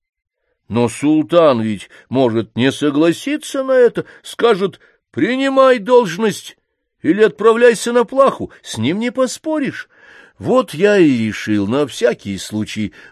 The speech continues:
приготовиться к должности. Агабек беспокойно замигал мутными глазами и засопел. "А тайная комната", — напомнил он, — "об этом как раз я и хотел с тобою побеседовать,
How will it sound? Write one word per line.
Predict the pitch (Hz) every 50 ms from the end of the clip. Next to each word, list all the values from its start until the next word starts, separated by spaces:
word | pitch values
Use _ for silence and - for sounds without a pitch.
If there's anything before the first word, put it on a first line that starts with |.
| _ -
приготовиться | 208 220 202 135 131 117 107 - 135 156 151 127 113 110 - - 113
к | 92 87
должности. | 85 107 113 110 101 90 110 110 107 - - - 120 113 117 _ _ _ _ _ _ _ _ _ _ _ _ _ _ _
Агабек | - 80 82 78 73 90 90 80 76 92 92 85 82
беспокойно | 82 85 95 90 - - - 98 - - 104 123 131 123 107
замигал | 95 82 95 92 92 92 85 87 104 120 110
мутными | 92 107 120 117 - 101 98 95 92 92 90
глазами | 82 90 92 90 87 82 95 110 135 147 143 135 _ - - _
и | - 87 98
засопел. | 95 92 120 117 - - 127 117 117 101 98 98 90 85 _ _ _ -
"А | - 80 87 85 - _ _ _
тайная | - 92 90 90 87 85 85 82 82 85 80 76
комната", — | - - 82 82 85 80 78 78 78 87 95 120 147 156 _ - 190 214 214 196 _ _ _ _ _ -
напомнил | - 160 180 175 175 - 180 180 175 180 180 180 180
он, — | 185 180 165 - _ _ _ _ _ _ _ -
"об | 92 92 87 73 71 95
этом | 120 160 190 208 214 208 - 214 214 202 160 113 _ _ _ _ _ -
как | - 202 208 196 202 -
раз | 196 208 208 202 - -
я | - 190 208 202
и | 208 190
хотел | - - 208 202 202 - 247 262 262 240
с | 180 - -
тобою | - 233 220 190 202 208 196 190 180
побеседовать, | - - 175 156 135 139 123 - - - 98 101 95 95 92 -